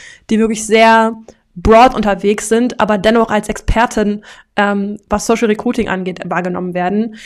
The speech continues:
Darum f-, für mich auch wieder sehr, sehr interessant, von welchen Seiten man Positionierung betrachten kann. Branchenspezialisierung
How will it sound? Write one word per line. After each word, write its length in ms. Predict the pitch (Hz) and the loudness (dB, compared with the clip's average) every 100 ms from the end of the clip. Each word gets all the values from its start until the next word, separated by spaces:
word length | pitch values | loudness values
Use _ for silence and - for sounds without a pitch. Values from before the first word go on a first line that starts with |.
| - | -6
Darum 340 | 208 226 220 - | 2 2 2 -8
f-, 300 | 202 - 214 | -20 -14 -2
für 100 | 247 | 0
mich 160 | 277 | 0
auch 80 | - | 0
wieder 160 | 226 220 | 0 0
sehr, 220 | 185 262 | 2 2
sehr 80 | 262 | 4
interessant, 480 | 240 - - 226 220 | -2 -8 -8 -6 -4
von 220 | 214 202 | -4 -2
welchen 280 | 214 214 208 | -4 -2 -2
Seiten 320 | 190 208 214 | 0 0 -2
man 140 | 220 | -2
Positionierung 680 | 208 185 214 208 214 226 214 | 0 0 -2 -2 -2 0 -2
betrachten 600 | 175 - 208 - - 240 | -4 -4 -4 -4 -6 -6
kann. 320 | - 226 220 | -4 -4 -4
Branchenspezialisierung 1200 | 185 202 240 226 - 226 208 202 208 208 208 214 | -2 -2 0 -4 -6 -6 -6 -6 -6 -2 -2 -4